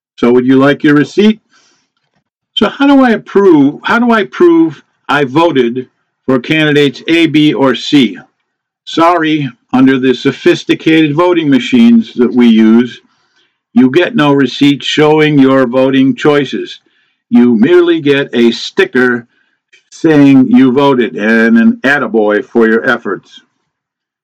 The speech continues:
Thank you for voting. Why can't a taxpayer-funded expensive voting machine give you a printout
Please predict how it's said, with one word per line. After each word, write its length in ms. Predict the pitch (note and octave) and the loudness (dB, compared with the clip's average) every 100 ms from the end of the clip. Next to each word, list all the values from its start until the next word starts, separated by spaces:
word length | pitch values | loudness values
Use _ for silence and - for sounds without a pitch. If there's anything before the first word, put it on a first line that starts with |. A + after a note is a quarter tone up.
| _ | _
Thank 260 | E2+ E2 E2+ | -8 -8 -6
you 120 | E2 | -6
for 140 | D#2+ | -6
voting. 440 | D#2 F2 D#2+ D2+ - _ _ _ _ _ _ _ _ _ _ _ | -4 -2 -2 -4 -12 _ _ _ _ _ _ _ _ _ _ _
Why 420 | - A#2+ D#3 G3 G#3 | -4 -2 0 0 -4
can't 440 | - D#3+ D#3+ - | -4 0 0 -2
a 160 | A#2 A#2 | -2 -2
taxpayer-funded 1080 | - C3+ C3+ - D3+ C#3 B2+ C3+ C3 B2 A2 | -2 -6 -6 -4 0 0 -2 -2 0 0 -2
expensive 680 | A2 - - D3+ C#3 D3+ B2 | -6 -8 -4 -4 -2 -4 0
voting 360 | B2 B2+ A#2+ | 0 2 2
machine 480 | A#2 - B2+ A#2 A2+ | 0 0 0 2 2
give 220 | A2 A#2+ | 2 0
you 180 | A#2+ A#2+ | 0 0
a 180 | A2+ A2 | -2 -4
printout 880 | - - F3+ D#3 - G#2 G2+ G#2 | -6 -4 -4 -4 -6 -4 -4 -6